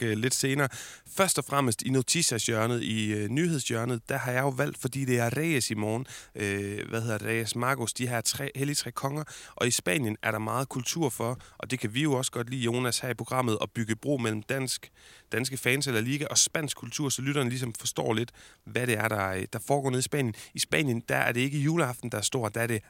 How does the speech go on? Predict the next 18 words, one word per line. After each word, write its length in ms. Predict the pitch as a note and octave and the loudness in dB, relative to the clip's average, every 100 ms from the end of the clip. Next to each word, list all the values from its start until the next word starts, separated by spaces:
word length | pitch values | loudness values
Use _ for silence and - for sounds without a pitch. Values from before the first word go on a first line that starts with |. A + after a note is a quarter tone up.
| - | -10
Reyes 500 | A2+ A2+ A#2 G2 - | -2 2 2 0 -4
den 180 | G#2+ G#2+ | -6 -4
femte 340 | - C3 C3+ | -2 -2 2
januar, 440 | A2 A#2 C3 G#2+ - - - | 2 4 4 2 0 -10 -2
hvor 140 | G#2+ | 0
de 60 | G#2+ | 2
hellige 240 | B2 C3 | 0 -2
tre 200 | - A2 | -2 -2
konger 320 | - A2 B2 | 0 0 0
kommer 300 | - B2+ A2+ | -2 -2 -2
og 220 | - G2+ | -4 -6
giver 200 | - A2 A#2 - - | -2 -2 -2 -8 -4
en 100 | C#3+ | -2
masse 160 | D#3 - | 0 0
gaver 320 | G3+ G#3+ A#3 G#2 - - | 0 2 2 -2 -8 -4
til 260 | - G2 - | -2 -4 -4
børnene. 320 | F#2+ D#2 - - - - - | -6 -6 -14 -20 -20 -20 -8
Og, 320 | - G#2+ G#2+ | 0 0 0